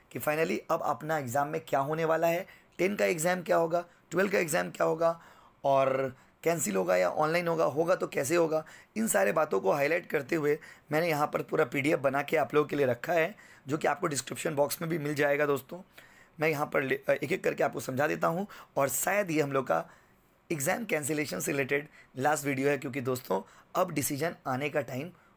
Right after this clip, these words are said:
हो चुका है। Soon we are about to get the decisions। So guys, एक बार पढ़ के आपको समझा देते हैं कि मैंने क्या-क्या लिखा है। पहला, दोस्तों, I would like to say thanks to all of you, because आप लोगों में बहुत सारे लोग थे, हम लोगों ने डेढ़ महीने से,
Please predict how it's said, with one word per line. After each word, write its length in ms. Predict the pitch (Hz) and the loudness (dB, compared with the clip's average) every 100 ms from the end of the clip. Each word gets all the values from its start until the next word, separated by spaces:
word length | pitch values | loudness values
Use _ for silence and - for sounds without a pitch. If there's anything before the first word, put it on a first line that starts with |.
| - | -4
हो 100 | 165 | -2
चुका 280 | 175 180 139 | -2 0 2
है। 220 | 131 139 - - - | 2 0 -2 -16 -6
Soon 360 | - 202 247 | -4 2 2
we 200 | 240 165 | 2 4
are 180 | 170 175 - - | 4 4 0 -4
about 420 | 123 143 185 - | -2 0 0 -2
to 80 | 156 | -2
get 140 | 143 143 - - _ - | 0 0 -4 -20 _ -6
the 140 | 131 135 | -4 -2
decisions। 720 | 127 131 107 98 - - - _ _ _ - | -4 -6 -8 -12 -14 -14 -16 _ _ _ -6
So 160 | 220 | 0
guys, 320 | 202 190 - - _ | 0 0 -4 -6 _
एक 80 | 156 | 0
बार 100 | 160 | 0
पढ़ 180 | - 165 | 0 2
के 100 | 165 | 2
आपको 180 | 156 160 | 0 -2
समझा 260 | 139 131 | -2 0
देते 220 | 160 127 | 0 -2
हैं 100 | 143 | -2
कि 80 | 135 | -2
मैंने 180 | 135 131 | -2 -2
क्या-क्या 340 | 120 127 147 - | -2 -2 -4 -4
लिखा 240 | 127 123 | -4 -2
है। 160 | 107 92 - _ _ _ _ _ _ _ | -4 -6 -16 _ _ _ _ _ _ _
पहला, 340 | 311 302 165 - _ _ _ | 0 2 0 -6 _ _ _
दोस्तों, 400 | 139 156 - 143 156 _ _ _ - | -4 -4 -2 -6 -6 _ _ _ -2
I 40 | |
would 140 | 160 156 | 0 0
like 200 | 170 196 | -2 -4
to 40 | |
say 220 | - 151 131 | -4 -6 -4
thanks 240 | 147 160 - | -4 -4 0
to 40 | |
all 180 | 147 143 139 | 2 2 2
of 40 | |
you, 120 | 131 127 - - _ | -4 -8 -12 -20 _
because 200 | 156 170 | -6 0
आप 180 | 147 147 | 0 0
लोगों 140 | 175 | -4
में 140 | 175 139 | -6 -6
बहुत 240 | 143 165 | -2 0
सारे 160 | 165 156 | 0 2
लोग 180 | 151 139 | 0 0
थे, 140 | - | -2
हम 80 | 143 | 0
लोगों 140 | 156 | 0
ने 100 | 160 | -2
डेढ़ 260 | 127 131 180 | -4 -4 0
महीने 240 | 170 156 | 0 -2
से, 220 | 139 135 | -4 -6